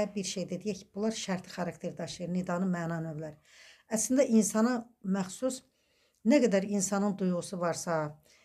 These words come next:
e, nə qədər hissi varsa, həyəcanı varsa, o qədər də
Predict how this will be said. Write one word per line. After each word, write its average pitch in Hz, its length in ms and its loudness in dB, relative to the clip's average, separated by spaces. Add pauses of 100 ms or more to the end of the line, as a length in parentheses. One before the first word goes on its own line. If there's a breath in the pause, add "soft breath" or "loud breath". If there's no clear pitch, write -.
(160 soft breath)
e, 170 160 0
nə 196 240 4
qədər 190 240 6
hissi 185 400 -2
varsa, 170 320 0
həyəcanı 185 520 2
varsa, 175 360 -2
o 226 140 -2
qədər 185 260 2
də 202 160 4